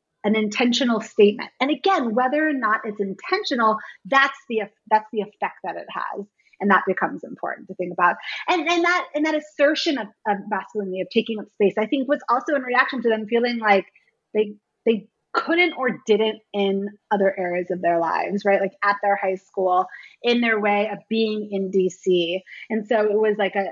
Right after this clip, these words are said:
it was not only socially and culturally taught, but then also a personal reaction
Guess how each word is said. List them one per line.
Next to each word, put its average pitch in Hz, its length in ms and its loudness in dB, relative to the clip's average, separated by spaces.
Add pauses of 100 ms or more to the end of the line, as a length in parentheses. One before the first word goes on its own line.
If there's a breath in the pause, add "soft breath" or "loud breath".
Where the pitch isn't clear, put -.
(140)
it 240 120 0
was 226 280 0 (240 soft breath)
not 269 240 4
only 277 240 -6
socially 233 380 -4
and 202 100 -8
culturally 196 400 -4 (100)
taught, 240 280 4
but 208 100 -4
then 202 200 0
also 202 400 0
a 208 140 -16
personal 190 320 -8
reaction 180 840 0